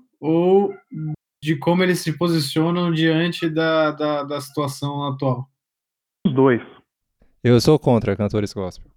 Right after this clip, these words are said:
Speaker 1: Então a gente tem que ofender eles de alguma forma.
Speaker 2: Não necessariamente, você precisa dizer a verdade de uma forma real se, ah, as suas poucas qualidades.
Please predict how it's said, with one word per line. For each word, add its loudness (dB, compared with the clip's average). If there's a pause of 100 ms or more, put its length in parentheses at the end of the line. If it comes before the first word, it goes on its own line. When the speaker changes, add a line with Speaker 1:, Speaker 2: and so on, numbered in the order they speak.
(500)
Speaker 1:
Então -2
a -2
gente -4
tem -2
que -2
ofender 2
eles 2
de 0
alguma 2
forma. -4 (840)
Speaker 2:
Não 2
necessariamente, 2
você -4
precisa 2 (100)
dizer 2
a 6
verdade 4
de -8
uma 2
forma 2 (120)
real 6 (140)
se, 2 (100)
ah, 2
as -10
suas 0 (120)
poucas 0
qualidades. 0